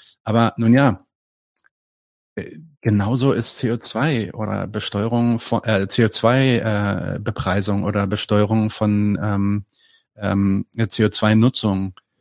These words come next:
oder, wie gesagt, Subventionsstreichen utop-,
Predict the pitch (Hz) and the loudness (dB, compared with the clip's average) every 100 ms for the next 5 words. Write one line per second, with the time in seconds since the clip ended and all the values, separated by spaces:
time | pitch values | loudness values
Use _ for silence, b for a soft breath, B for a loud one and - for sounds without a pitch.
0 | _ _ 110 104 101 101 101 101 101 101 | _ _ -8 -2 2 2 2 -2 -4 -2
1 | 98 98 - 107 - 101 113 123 147 - | 0 -2 -4 -12 -14 -4 4 4 4 0
2 | 98 95 - 95 92 - 104 92 | 0 0 0 -4 -4 -8 -8 -8